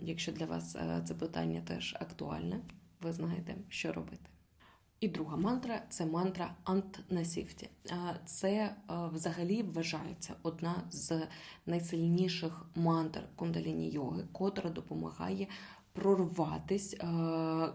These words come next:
крізь внутрішні обмеження. Тобто вона, наче блискавка, так розтинає усі перешкоди.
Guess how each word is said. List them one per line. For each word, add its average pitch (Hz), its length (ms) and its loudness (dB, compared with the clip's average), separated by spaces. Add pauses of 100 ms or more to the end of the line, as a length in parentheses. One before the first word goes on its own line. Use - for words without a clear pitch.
крізь 190 460 2
внутрішні 170 1040 2 (420)
обмеження. 175 600 4 (100)
Тобто - 280 -6
вона, 185 520 4
наче 175 360 0 (160)
блискавка, - 580 0 (160)
так 165 300 -4
розтинає 175 760 2 (160)
усі 165 200 0
перешкоди. - 720 -4